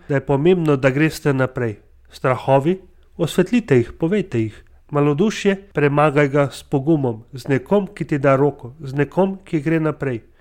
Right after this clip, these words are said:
In občutek za življenje, ne izgubite ga. Nekaj lepega je. V trenutkih težav otroci kličejo mamo. Tudi mi pokličemo našo mamo, Marijo.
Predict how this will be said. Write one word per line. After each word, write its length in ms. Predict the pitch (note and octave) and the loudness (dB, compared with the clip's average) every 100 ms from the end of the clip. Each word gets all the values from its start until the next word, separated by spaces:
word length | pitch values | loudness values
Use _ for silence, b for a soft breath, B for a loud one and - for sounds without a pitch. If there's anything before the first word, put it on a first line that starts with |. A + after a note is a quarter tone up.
| - | -2
In 100 | C3+ | 0
občutek 440 | B2+ - C3+ B2+ | 0 -2 -2 -2
za 140 | A#2+ | -2
življenje, 600 | B2 B2+ A#2+ C3 D#3+ E3 E3+ b b b - | -4 -2 0 0 2 0 -4 b b b -2
ne 160 | D3+ | 0
izgubite 580 | C#3+ A#2+ C#3+ C#3+ C#3+ A#2+ | 0 0 -2 -2 -4 -8
ga. 180 | G#2+ G#2+ - _ _ - - | -8 -14 -16 _ _ -20 -4
Nekaj 320 | D3+ D3+ C3+ | -4 0 0
lepega 460 | D3 C#3 A#2+ G#2+ | 2 0 -4 -6
je. 240 | G#2+ A2 G#2+ - - - - | -6 -8 -12 -20 -20 -12 -6
V 100 | C#3 | -2
trenutkih 560 | C#3+ D3 A3 - E3+ | 0 0 0 -2 -4
težav 400 | - C#3 C3 C3+ A#2+ | 0 -2 2 0 0
otroci 500 | C#3 F#3 G3 G3 F3 | -6 -2 -2 0 -6
kličejo 500 | - F#3+ - D#3+ D3+ | -4 -6 -4 -2 -2
mamo. 460 | C#3 B2+ A#2+ B2 - _ _ _ _ | -2 -4 -6 -14 -18 _ _ _ _
Tudi 240 | - D3+ E3 | -6 0 0
mi 140 | A3+ | -2
pokličemo 640 | - E3+ F#3 F3 E3+ D#3 | -4 -4 -4 -4 -2 0
našo 360 | D3 C#3+ - C#3+ | 2 2 0 -6
mamo, 420 | C3 B2+ A#2 B2+ | -2 -2 -2 -6
Marijo. 520 | C#3 D#3 D3 B2 A2 | -6 -4 -4 -4 -8